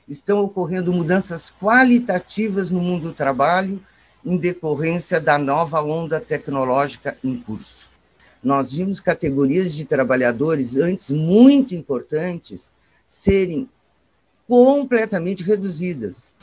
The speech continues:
O presidente Lula, quando fazia uma assembleia, né, ele tinha que fazer no estádio de futebol.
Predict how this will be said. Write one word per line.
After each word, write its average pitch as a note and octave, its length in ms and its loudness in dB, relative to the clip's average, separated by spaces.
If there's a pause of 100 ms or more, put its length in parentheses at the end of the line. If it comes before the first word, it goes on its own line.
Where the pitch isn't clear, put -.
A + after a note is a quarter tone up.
(240)
O B2+ 80 -4
presidente D3+ 640 -2
Lula, D#3 640 4
quando C#3+ 240 0
fazia B2+ 800 0 (500)
uma A#2 640 0 (240)
assembleia, C3 1000 2 (180)
né, D#3+ 300 -6 (500)
ele D#3 240 -2
tinha F3+ 320 -6
que F#3 160 -10
fazer C3+ 500 -2
no A#3+ 120 2
estádio G#3 500 0
de F3+ 60 -12
futebol. F#3 500 -2